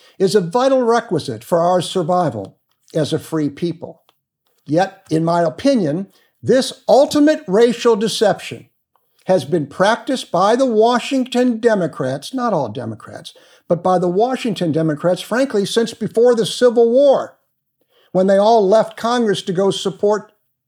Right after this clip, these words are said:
the South. Depriving youngsters of a decent education to ensure an underclass dependent on government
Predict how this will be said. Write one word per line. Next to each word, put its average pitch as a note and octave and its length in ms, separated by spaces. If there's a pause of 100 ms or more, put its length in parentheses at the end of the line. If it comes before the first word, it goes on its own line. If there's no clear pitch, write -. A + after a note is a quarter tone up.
(880)
the G3+ 100
South. - 560 (640)
Depriving B3+ 760
youngsters F#3 640
of G3+ 180
a G3 180
decent C4+ 720
education A3 1000 (200)
to A3 200
ensure C4+ 760
an G3 160
underclass A#3+ 1040 (360)
dependent B3 720
on A3+ 340
government F#3+ 640